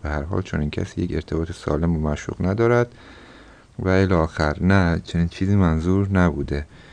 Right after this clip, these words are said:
به هر حال این هم نظری است. توسکا نوشتن که وقتی عاشق به معشوق می‌گوید تو زیباترینی، معشوق متوجه می‌شود که عاشقش یک عاشق واقعی نیست،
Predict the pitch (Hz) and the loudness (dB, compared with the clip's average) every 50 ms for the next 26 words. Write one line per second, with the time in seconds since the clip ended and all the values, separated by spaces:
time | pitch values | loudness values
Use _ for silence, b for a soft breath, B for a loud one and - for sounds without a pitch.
0 | B B B - 85 87 85 80 90 90 87 85 78 85 80 78 76 73 73 71 | B B B -4 -2 -2 0 0 0 -2 -2 -2 -2 -4 -4 -2 -2 -4 -4 -2
1 | 78 85 92 104 107 110 107 - - - - _ _ _ _ - - - _ _ | -2 0 0 0 0 -2 -4 -6 -10 -18 -20 _ _ _ _ -20 -20 -20 _ _
2 | - - 85 82 - - - - 92 87 82 78 76 76 78 78 - - - 90 | -8 -6 -6 -4 -6 -6 -4 0 0 0 2 0 -2 -2 -4 -6 -8 -8 -4 -2
3 | 92 95 98 - - - 104 101 101 98 92 92 92 92 - - - - - 82 | -2 -2 -2 -4 -4 -2 0 0 2 2 2 2 0 0 -2 -4 -4 -2 0 0
4 | 80 78 - - 82 80 85 82 82 82 78 78 - - - 78 - 78 78 76 | 0 -2 -2 -4 -4 -2 0 0 0 0 0 -2 -2 -4 -4 -4 -2 -2 -2 -2
5 | 76 80 78 76 73 - - - 92 78 73 76 78 76 73 80 78 73 - - | -2 -2 -2 -2 -4 -6 -6 -6 -4 -4 -4 -4 -4 -4 -2 -2 -4 -4 -4 -4
6 | - 76 76 78 78 76 78 82 87 98 110 113 120 120 B B B B B B | -4 -4 -2 -2 -2 0 2 2 4 4 4 2 0 -2 B B B B B B
7 | B B B B B - 80 82 82 80 - - 101 98 95 87 85 - 85 80 | B B B B B 0 2 2 2 2 2 0 2 2 2 2 2 0 0 -2
8 | 78 80 92 104 104 101 87 - - 73 73 - - - - - 80 82 78 - | -2 0 2 2 2 2 2 0 -2 -4 -4 -4 -4 -4 -2 0 0 0 0 -2
9 | - 101 104 113 117 110 - - 78 80 - - 85 78 73 71 - 67 71 78 | -2 2 2 4 2 2 2 0 -2 -2 -2 -4 -4 -4 -4 -4 -4 -4 -2 -2
10 | 76 73 76 78 78 71 76 76 69 92 104 110 107 92 80 - - - - - | -2 0 0 0 0 2 2 0 2 2 2 4 4 4 2 0 -4 -10 -16 -20